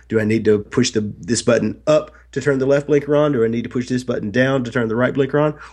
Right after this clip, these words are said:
We don't have time to think about all those things, to make those decisions. So we do them all by habit and routine. And the book, The Power of Habit, goes into great detail about how that process works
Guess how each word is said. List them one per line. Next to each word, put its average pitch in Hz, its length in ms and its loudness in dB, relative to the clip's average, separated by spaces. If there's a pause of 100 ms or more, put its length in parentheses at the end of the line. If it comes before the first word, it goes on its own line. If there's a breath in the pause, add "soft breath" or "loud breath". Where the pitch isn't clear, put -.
(120 loud breath)
We 123 100 6
don't 139 180 6
have 135 220 0
time 156 480 -4
to 113 80 -12
think - 500 0
about 107 280 -2
all 107 140 -2
those 107 220 -2
things, 110 200 -2
to 113 80 -2
make 135 240 4
those 110 180 2
decisions. 143 500 2 (400 loud breath)
So 160 140 0
we 139 80 6
do 156 140 6
them 156 140 2
all 147 140 4
by 127 140 0
habit 135 340 0
and 113 120 -4
routine. 123 480 -2 (280 soft breath)
And 107 140 -4
the 107 60 -2
book, 139 360 2
The 110 80 -6
Power 135 360 0
of 104 80 -4
Habit, 120 440 -4 (360 soft breath)
goes 120 220 0
into 113 180 -2
great 120 320 2
detail 123 380 2
about 104 220 -2
how 127 180 0
that 117 180 -2
process 120 520 -2
works 117 540 0